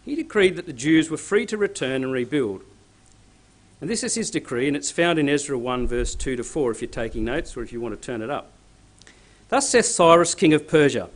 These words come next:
The Lord God of heaven hath given me all the kingdoms of the earth, and he hath charged me to build him an house at Jerusalem,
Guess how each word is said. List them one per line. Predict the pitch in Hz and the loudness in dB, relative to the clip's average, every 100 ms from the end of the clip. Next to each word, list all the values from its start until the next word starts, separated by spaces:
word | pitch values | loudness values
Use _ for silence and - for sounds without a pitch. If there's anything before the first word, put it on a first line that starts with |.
| - - _ | -20 -20 _
The | 151 | 4
Lord | 165 262 247 | 6 6 6
God | 202 180 | 4 4
of | 151 | 4
heaven | 139 151 175 | 0 2 2
hath | 160 156 | 0 -2
given | 180 170 151 | -2 2 4
me | 147 | 4
all | 196 269 | 4 2
the | 269 | 0
kingdoms | 208 202 185 180 | 0 2 2 0
of | 165 | -2
the | 139 | 0
earth, | 120 165 202 | 2 2 0
and | 175 | -2
he | 170 233 | 0 0
hath | 233 - | -2 -6
charged | - 226 247 247 233 | -2 4 4 4 0
me | 240 | -2
to | 208 | 2
build | 180 196 196 | 4 4 2
him | 190 185 | -2 -2
an | 185 | -4
house | - 214 220 - - | -2 0 0 -2 -4
at | 196 196 | -4 -4
Jerusalem, | - 170 175 175 147 117 95 | -4 4 4 4 -4 -8 -10